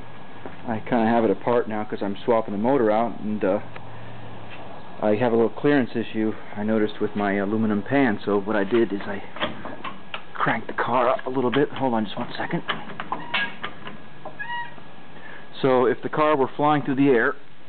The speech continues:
off the ground, that's, that's basically where it would be. You see, this isn't hitting anything. And the, the Dion is straight up and down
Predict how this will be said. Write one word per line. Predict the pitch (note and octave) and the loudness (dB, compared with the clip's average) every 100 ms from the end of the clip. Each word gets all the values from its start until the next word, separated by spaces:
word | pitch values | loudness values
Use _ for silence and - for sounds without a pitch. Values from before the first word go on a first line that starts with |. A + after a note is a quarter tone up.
| - | -2
off | - - | -2 -2
the | - | 0
ground, | D3 D3 B2 B2 | 2 4 4 4
that's, | B2+ - - - - - - - - - - - | 2 -2 -8 -8 -8 -8 -8 -8 -8 -8 -8 -6
that's | A#2+ - - - - - - - - - - - - | -6 -6 -8 -8 -8 -10 -10 -10 -10 -10 -10 -10 -2
basically | A#2+ A#2+ B2+ A#2 | 0 2 0 -2
where | A2+ A#2+ | 2 2
it | G#2 | 2
would | A#2 | -2
be. | A2 | 0
You | G2 G#2 A2 | 0 -2 0
see, | |
this | G#2+ G#2+ | 0 0
isn't | A2+ G#2+ - - - - - - - | -2 -2 -4 -6 -8 -8 -8 -8 -2
hitting | B2 G#2+ G2+ | 2 2 2
anything. | G2+ - G#2+ B2+ - - - - - - - - - - - - - B2 | 0 0 0 0 -4 -8 -8 -8 -8 -8 -8 -8 -8 -8 -8 -8 -8 -6
And | G2 | -4
the, | G2 G2 G#2 | -4 -4 -4
the | |
Dion | A2+ A#2+ A#2 A#2 A#2 - - - - B2+ | 2 4 4 2 -2 -8 -10 -10 -10 -10
is | - - - | -10 -10 -10
straight | - C#3+ | 0 2
up | C#3 C3+ | 2 2
and | A2 | 0
down | G2+ G#2 | 0 -2